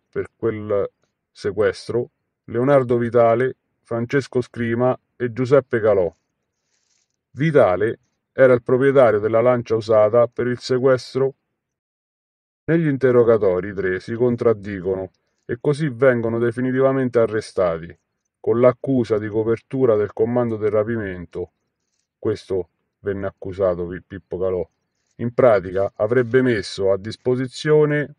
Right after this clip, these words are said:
una sua villa nella zona di Villa Grazia, che era poco distante da una tenuta di Cassina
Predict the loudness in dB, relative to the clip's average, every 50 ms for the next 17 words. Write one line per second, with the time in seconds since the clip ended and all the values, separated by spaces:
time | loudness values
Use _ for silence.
0 | _ _ -6 -2 0 0 0 4 6 6 6 6 2 -4 -6 -4 -2 -2 -2 -2
1 | -6 -10 -2 -2 -2 -2 2 0 2 2 2 2 0 0 -2 0 0 0 2 4
2 | 2 2 2 0 -4 -10 -6 -4 -4 -4 -4 _ _ _ _ _ 0 4 4 6
3 | 6 6 4 4 2 0 -4 -6 0 2 2 2 2 0 -2 0 2 4 2 2
4 | 2 0 -2 -2 -2 -2 -2 -2 -2 0 0 0 0 0 -2 -4 -4 -2 -2 -2
5 | -2 -2 -10 -14 -14 -12 -10 -10 -10 -12